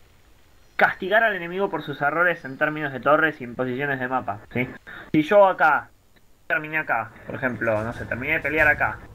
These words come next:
O acá, no sé, lo que viste. Minuto quince, más o menos. Y quedé yo solamente vivo con el Leon.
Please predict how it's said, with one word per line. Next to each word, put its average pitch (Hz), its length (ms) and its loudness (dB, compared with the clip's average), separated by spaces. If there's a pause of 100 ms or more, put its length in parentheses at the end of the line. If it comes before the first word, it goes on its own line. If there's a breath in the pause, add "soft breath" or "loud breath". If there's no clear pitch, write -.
(1500)
O 143 100 -4
acá, 151 260 4
no 131 140 -6
sé, 107 300 -8
lo 127 220 -2
que 143 100 0
viste. 110 320 -4 (540 loud breath)
Minuto 180 500 2
quince, 139 560 -6
más 139 220 -4
o 143 40 -8
menos. 120 220 -2 (100)
Y 156 120 -2
quedé 214 440 2 (220 loud breath)
yo 202 240 0
solamente 190 480 -2
vivo 185 240 0
con 160 160 -2
el 156 140 -2
Leon. 127 420 0